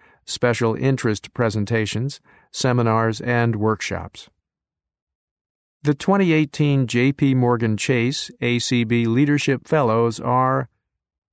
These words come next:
Marie Brenes of Fairfax, Virginia,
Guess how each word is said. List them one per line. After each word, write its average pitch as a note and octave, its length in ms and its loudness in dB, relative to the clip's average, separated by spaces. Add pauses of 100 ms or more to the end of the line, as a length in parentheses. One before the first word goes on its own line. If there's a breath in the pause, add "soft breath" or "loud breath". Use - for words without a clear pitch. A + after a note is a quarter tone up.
Marie F3+ 480 4
Brenes C3 720 -2 (120)
of A2 160 -2
Fairfax, A#2+ 600 -2
Virginia, B2 640 -2